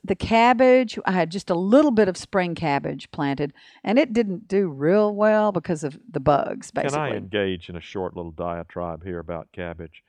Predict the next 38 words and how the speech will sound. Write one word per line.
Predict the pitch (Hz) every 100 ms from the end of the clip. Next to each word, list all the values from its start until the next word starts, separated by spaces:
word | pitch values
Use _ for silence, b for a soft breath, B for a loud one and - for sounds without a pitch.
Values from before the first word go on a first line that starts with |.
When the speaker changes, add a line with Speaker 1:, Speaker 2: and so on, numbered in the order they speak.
| -
Speaker 1:
Yeah. | 370 453 -
Speaker 2:
I | 226
think | 101 _
cabbage, | 131 120 107 95 87
at | 95 98
least | 113 131 -
for | - 92 87
us, | 90 82 -
is | 78
more | 87 85
trouble | 82 90 80 78
than | 76 73
it's | -
worth. | - - - _ _ _ _ _ _ _ _ -
It's | 117 -
just, | 117 107 -
it, | 123 110
you, | 117 -
I | 117 120
am, | 107 95 92 - _ -
I'm | 107 95
struck. | 92 - 160 120 - _ - -
It, | 110
it's | 120
sort | - 170
of |
like | 120 87
corn, | - 123 101 73 69 50 _ _ _ _ _
where | 113 107
we | 95 92
spend | - - 101 85
a |
lot | 78 80 92
of | 127
time | - - 113 90 87 90 92
and | 80
we | 80 80 -
allot | 80 76 78 95 95